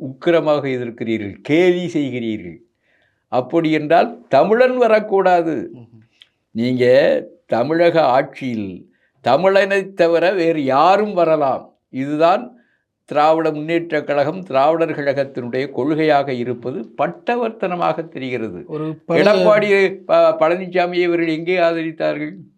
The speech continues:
Speaker 1: நான் கேட்குறேன், எங்கே ஆதரிச்சாங்க? சரி, பன்னீர்செல்வத்தை சொல்றீங்க. பன்னீர்செல்வம் ஒரு பினாமியாக ஜெயலலிதா ஜெயிலில் இருந்தபோது ஒரு பினாமியாக ஜெயலலிதாவுக்கு ஆதரவாக முதலமைச்சராக இருந்தார்.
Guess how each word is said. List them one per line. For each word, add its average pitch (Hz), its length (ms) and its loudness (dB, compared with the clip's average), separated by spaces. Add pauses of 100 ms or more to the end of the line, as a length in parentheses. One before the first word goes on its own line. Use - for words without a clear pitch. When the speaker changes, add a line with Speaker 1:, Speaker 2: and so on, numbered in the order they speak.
(280)
Speaker 1:
நான் 117 160 -6
கேட்குறேன், 127 400 -6
எங்கே 151 240 -6
ஆதரிச்சாங்க? 135 640 -6 (580)
சரி, 185 320 4 (640)
பன்னீர்செல்வத்தை 196 840 0
சொல்றீங்க. 147 520 -2 (800)
பன்னீர்செல்வம் 202 920 0 (500)
ஒரு 202 200 0
பினாமியாக 185 800 4 (600)
ஜெயலலிதா 165 800 2
ஜெயிலில் 175 420 0
இருந்தபோது 151 580 -4 (360)
ஒரு 202 200 -8 (100)
பினாமியாக 202 720 0
ஜெயலலிதாவுக்கு 180 1040 -2 (420)
ஆதரவாக 175 1000 0
முதலமைச்சராக 143 680 -2
இருந்தார். 107 420 -10